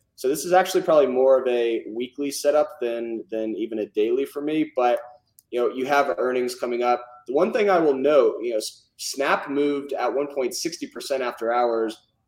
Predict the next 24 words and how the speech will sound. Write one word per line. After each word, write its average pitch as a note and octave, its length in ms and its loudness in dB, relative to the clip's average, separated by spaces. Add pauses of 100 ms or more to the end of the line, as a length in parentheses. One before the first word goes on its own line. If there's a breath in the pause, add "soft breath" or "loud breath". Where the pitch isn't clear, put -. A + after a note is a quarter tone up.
(120)
uh, A2+ 240 0
when A#2 140 -4
they B2 120 -2
had B2 260 -4
earnings, A#2+ 460 0
and A2+ 240 -6
Snap C#3+ 500 -4
is A#2+ 300 -4
double C#3 300 4
the B2+ 100 0
size, A2+ 600 0
or G#2+ 200 -2
at F2+ 60 -12
we-, B2 240 0
at A2+ 60 -4
least B2 300 -2
it A2 60 -2
was A2+ 240 -2
when A2+ 100 -8
it G2+ 100 -6
moved, A#2 460 2 (420)
uh, A#2 200 0
than A#2 340 -4
Roku. B2 440 2